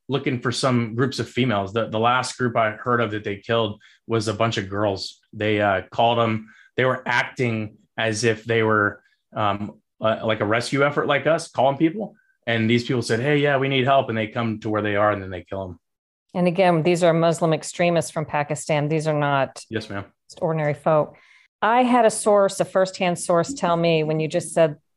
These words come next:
Speaker 2: they were fooling people on the phone, that in the initial chaos that happened, the State Department, for whatever reason, did not destroy all of their documents in the embassy.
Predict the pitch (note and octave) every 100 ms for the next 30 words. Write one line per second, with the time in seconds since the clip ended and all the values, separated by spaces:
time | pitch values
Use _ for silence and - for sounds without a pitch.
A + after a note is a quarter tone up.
0 | _ _ E3 D#3+ - F3 E3+ D#3+ F3 D#3+
1 | D#3 D3+ D3 - D#3 D3 C#3+ - _ _
2 | _ _ _ - D#3 F3+ E3+ E3+ - -
3 | - F3 F3 F3 F3+ G#3 - G3 F3+ F3
4 | E3+ E3+ _ _ _ _ _ - - G3+
5 | F#3+ F3 - E3+ D#3 F3 D#3+ - C3+ C#3
6 | C#3 _ _ _ _ E3 - G#3+ C#4 C#4
7 | C#4 E3 D3 D3+ C#3+ - D#3+ D#3+ F#3+ G3+
8 | F#3 F#3+ F3 D#3+ D#3 E3 E3 E3 - -
9 | F3 E3 E3 E3 D#3+ D3 D#3 D#3 D#3+ D#3
10 | D3 D3 - F3 E3 D#3 D3+ D3+ E3 E3
11 | D#3+ - C#3+ B2+